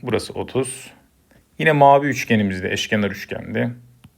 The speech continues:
Burası altmış derece. Otuz, altmış, şu açı doksan derece. Kırmızı üçgenimiz altmış, maviye otuz kaldı.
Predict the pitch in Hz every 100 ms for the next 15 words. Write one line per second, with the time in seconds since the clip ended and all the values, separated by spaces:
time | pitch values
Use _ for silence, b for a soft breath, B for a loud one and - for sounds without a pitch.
0 | _ _ - 110 - - 104 - 120 -
1 | 107 92 92 120 139 127 113 101 - 107
2 | - - - 107 98 - 104 107 98 -
3 | 101 95 90 85 104 123 131 B B B
4 | B B - 156 151 139 135 - 127 117
5 | 101 98 95 - 117 127 - 131 131 127
6 | 123 123 117 113 107 101 - - 87 85
7 | 101 131